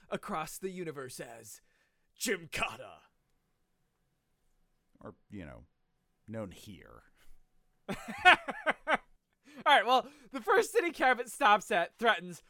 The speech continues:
Speaker 1: all that, 'cause his friends are killed, and Cabot saves the princess only for his handler to betray them.
Speaker 2: Yeah.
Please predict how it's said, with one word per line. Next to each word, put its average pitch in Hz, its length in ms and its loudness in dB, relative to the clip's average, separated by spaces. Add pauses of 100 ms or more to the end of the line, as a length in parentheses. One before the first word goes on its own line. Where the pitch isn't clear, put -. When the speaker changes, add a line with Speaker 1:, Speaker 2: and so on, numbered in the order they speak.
(240)
Speaker 1:
all 214 280 8
that, 127 240 -8 (260)
'cause 202 220 0
his 202 200 0
friends 254 300 0
are 220 60 -8
killed, 139 340 -12 (260)
and 202 220 -8
Cabot 233 280 2
saves 208 260 0
the 185 60 -6
princess 208 460 -6 (140)
only 254 600 0 (200)
for 214 140 0
his 226 160 -4
handler 226 420 -4
to 190 160 -14
betray 226 480 -4
them. 143 240 -12 (960)
Speaker 2:
Yeah. 117 120 -12